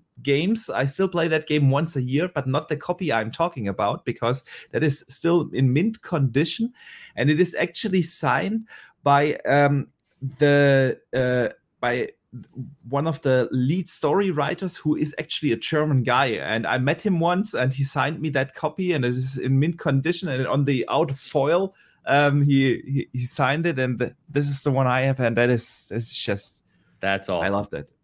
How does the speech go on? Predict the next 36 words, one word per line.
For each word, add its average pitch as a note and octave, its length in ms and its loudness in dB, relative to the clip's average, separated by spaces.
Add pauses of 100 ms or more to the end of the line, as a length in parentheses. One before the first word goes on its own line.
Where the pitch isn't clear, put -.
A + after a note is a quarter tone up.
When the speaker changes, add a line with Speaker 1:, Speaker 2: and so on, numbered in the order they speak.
Speaker 1:
Yeah, E2+ 240 -4
Speaker 2:
That G2+ 180 0
is D#2 120 -4
Speaker 1:
yeah. F2+ 60 -2
Speaker 2:
awesome. E2+ 340 -8 (480)
Um, G2+ 520 0 (680)
yeah, G2 320 2
that, G2+ 260 -2
th-, C3+ 160 0
those D#3+ 220 4
type F#3 240 0
of G#2+ 80 -10 (160)
kind C3+ 160 -2
of - 80 -6
personal G2 400 -4
things F2 240 -6
are E2 80 -6
really E2 220 -4
cool. D#2+ 420 -6 (460)
Speaker 1:
Yes. F2 420 -2
Speaker 2:
Um, D#2 80 -18 (300)
I, A#2+ 80 2
you B2+ 200 0
did C#3+ 240 2
remind A2+ 520 2
me, F2+ 260 -4
I G2 180 -2
can't F#2+ 240 -4
believe F#2+ 160 -4
I F2 100 0
forgot F2 420 -4
that, F2 160 -4
uh, E2+ 340 -2
I'm, F#2 300 -4 (320)
as G2+ 180 -4
a, F2 240 -2